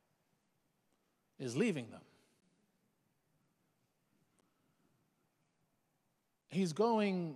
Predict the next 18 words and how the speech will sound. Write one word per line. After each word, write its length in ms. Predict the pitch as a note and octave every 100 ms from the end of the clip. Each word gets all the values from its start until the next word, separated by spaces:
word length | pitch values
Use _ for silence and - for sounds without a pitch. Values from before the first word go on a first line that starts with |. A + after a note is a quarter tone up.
| - -
somewhere 880 | - G#3+ G#3+ F#3+ F3+ E3+ D#3+ D3+ - - _ _ _ _ - D3+
where 300 | E3 D#3 D#3 D3 - -
they 100 | F3
won't 220 | F#3 F3+
be 160 | E3+ F3
able 180 | D#3+ D#3
to 120 | C#3+
follow, 500 | - G3 C3 F2+ - _ _ _ _ _ _ _ _ _ _ -
at 120 | C3+
least 360 | D3 D#3+ - -
not 200 | E3 C3+
yet. 280 | C3+ C3+ - - _ _ _ _ _ _ _ _ _ _ _ _ _ _ _ _ _ _ _ _ _ _ _ _ - - _ F#3+
They 140 | B3+
know 200 | D#4 B3
it's 260 | F#3 - D3+ D3+
gonna 240 | A3 G#3+
involve 680 | F#3+ D#3+ F#3+ G3+ F3+ D#3+ D3+
opposition 1080 | F3 F3+ F3 C#3 D3 F#3 - B2+ A2 G2 F2+